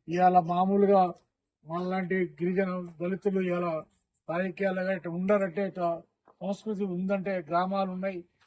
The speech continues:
గ్రామానికి ఒక ఇల్లు కట్టుకొని, రోడ్డు వేసుకొని, అలా కరెంట్ వచ్చిందంటే, ఇవి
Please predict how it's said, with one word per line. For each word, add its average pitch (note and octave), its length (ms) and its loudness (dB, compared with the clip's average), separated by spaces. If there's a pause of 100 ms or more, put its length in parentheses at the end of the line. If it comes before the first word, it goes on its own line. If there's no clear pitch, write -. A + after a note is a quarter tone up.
(140)
గ్రామానికి F#3 440 -4
ఒక F3 120 -4
ఇల్లు F3+ 200 -6
కట్టుకొని, F#3 420 -10
రోడ్డు F#3+ 240 -4
వేసుకొని, F#3+ 440 -8 (400)
అలా F3 180 -10 (100)
కరెంట్ F#3 320 -4
వచ్చిందంటే, F#3+ 460 -10 (580)
ఇవి E3+ 160 -14